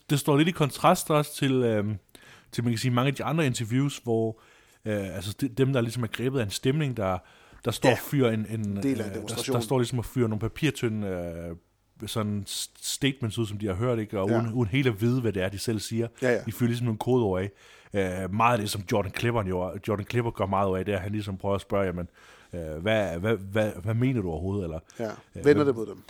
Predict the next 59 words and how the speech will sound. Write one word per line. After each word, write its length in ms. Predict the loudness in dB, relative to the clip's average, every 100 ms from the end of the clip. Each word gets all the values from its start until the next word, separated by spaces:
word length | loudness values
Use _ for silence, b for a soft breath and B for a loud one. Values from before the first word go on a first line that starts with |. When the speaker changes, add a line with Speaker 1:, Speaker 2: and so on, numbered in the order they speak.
| 0
Speaker 1:
"Hvad 120 | 2
betyder 400 | 4 2 6 6
det, 120 | 6
du 60 | 4
siger?" 280 | 2 2 2
Og 100 | 0
så 80 |
ved 140 | 2 2
de 60 | 2
ikke, 80 |
hvad 100 | -2
det 80 | -4
er, 40 | -4
de 60 |
selv 200 | -4 -4
siger, 400 | -4 -4 -2 -2
ikke 140 | -2 -6
også? 240 | -8 -8
Speaker 2:
Ja. 40 | -8
Speaker 1:
Øh, 100 | -10 b b b
det, 200 | -4 0
så, 100 | 0
sådan 260 | 2 2 4
har 100 | 6
vi 100 | 6
også 160 | 4 2
mange 200 | 2 2
interviews 400 | -2 -4 -2 0
her, 280 | -2 0
uden 180 | 0 0 0
vi 60 |
får 160 | 0 -2
konfronteret 560 | -2 -6 -8 -4 -2
med 160 | -2 -4
dem. 80 | -6 B B B B
Og 100 | -2
det 60 | -2
vil 80 | 2
sige, 140 | 0
at 240 | 0 -4
den 80 | -2
her 100 | -2
dreng, 380 | 0 0 0 0
der 80 | -2
har 240 | 2 0
så 200 | 0 -4
stærk 380 | -4 -2 -2 0
en 160 | -2 -2
retorik 520 | -4 -4 -4 -6 -6
omkring 380 | -8 -4 -4 -4
det, 80 | -6
som 120 | -12
du 60 | -8
siger, 220 | -2 0
ikke 120 | 0
også? 160 | -4 -6
Altså, 180 | -8
hans 240 | -6 -6 -2
ordforråd, 520 | -2 0 0 -2